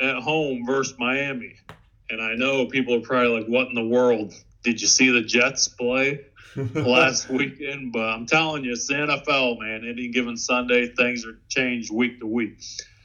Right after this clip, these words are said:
Speaker 1: I just think the Jets offense obviously struggled on the road at Cincinnati. But before this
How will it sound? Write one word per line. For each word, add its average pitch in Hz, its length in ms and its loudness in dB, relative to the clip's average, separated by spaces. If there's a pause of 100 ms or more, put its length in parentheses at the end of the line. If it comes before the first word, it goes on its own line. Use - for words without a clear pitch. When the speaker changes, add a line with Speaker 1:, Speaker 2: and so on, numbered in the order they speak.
(480)
Speaker 1:
I 143 100 6
just 151 240 0
think 160 200 2
the 131 80 -4
Jets 143 320 2
offense 131 720 0 (460)
obviously 139 420 0
struggled 127 580 0
on 117 60 -8
the 120 140 0
road 120 360 4 (420)
at 123 240 0
Cincinnati. 113 800 0 (1160)
But 107 320 4 (160)
before 170 500 4
this 156 400 4